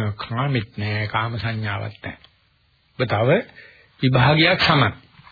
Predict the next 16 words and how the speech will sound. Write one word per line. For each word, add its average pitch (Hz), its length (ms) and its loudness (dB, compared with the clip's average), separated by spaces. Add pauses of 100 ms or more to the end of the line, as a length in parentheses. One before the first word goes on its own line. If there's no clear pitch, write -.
(280)
ඔබ 127 100 0
හරියටම 175 460 2
දන්නවා 113 440 2
විෂයාභිමුඛ 117 680 0
භාව 107 220 0
පච්චපට්ඨාන 107 680 -4
මගේ 113 280 -2
හිත 107 200 -4
තියෙන 110 260 -4
අහවල් 107 360 -2
තැන 104 260 -4
මොකේද? 113 380 2 (400)
මේ 160 180 -4
ඉඳගෙන 180 360 0
ඉන්න 185 220 2
ඉරියව්වේ. 190 600 -2